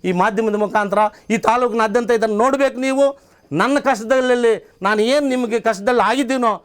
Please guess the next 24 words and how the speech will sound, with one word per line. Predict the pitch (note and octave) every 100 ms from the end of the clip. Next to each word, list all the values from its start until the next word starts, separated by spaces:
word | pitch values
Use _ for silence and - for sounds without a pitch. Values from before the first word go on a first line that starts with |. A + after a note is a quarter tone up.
| _ -
ನನ್ನ | G#3+ G#3+
ಕಷ್ಟಕ್ಕೆ | A3 C#4+ - A3+
ಎಲ್ಲರೂ | C4 C#4 A#3+
ಸ್ಪಂದಿಸಬೇಕು | - A3 C4 G#3+ C4 A#3
ಅಂತ | G#3+
ಹೇಳ್ಬಿಟ್ಟು | A#3 A#3 G#3+ G3+ A3+
ಈ | G#3
ಮಾಧ್ಯಮ | G#3+ A3 G#3+
ಮುಖಾಂತರ | G#3 G3 G#3
ಹೇಳ್ತಾ | G#3+ A3+ G#3+
ಇದ್ದೀನಿ. | A3 A#3+ B3 - - -
ಇದನ್ನು | G3+ A#3 A#3 A3 A3 A3 G3+ - - E3
ನಂದೇನಾದರೂ | G#3+ A3 A#3+ B3+ B3+ B3+ A#3+ - _ _
ಇದರಲ್ಲಿ | G3+ A3+ A3 G#3
ಏನಾದರೂ | G#3+ A#3 A3 F3
ತಪ್ಪು | G3+ - A#3+ G#3
ನೀನು | G#3 G#3 G3+ F#3+
ಹೇಳಿದ್ದೀಯಾ, | G#3 B3 G3 A3+ A3+
ಇದು | F3+ -
ಸುಳ್ಳು | A3+ B3+ A#3+
ಅಂತ | A#3 A3+
ಹೇಳುವಂಥ | A3+ G#3+ A3 G#3+ F#3+ - -
ಯಾರಾದರೂ | G#3 C4 A3 A3+ G#3+
ಇದ್ದರೆ | G#3+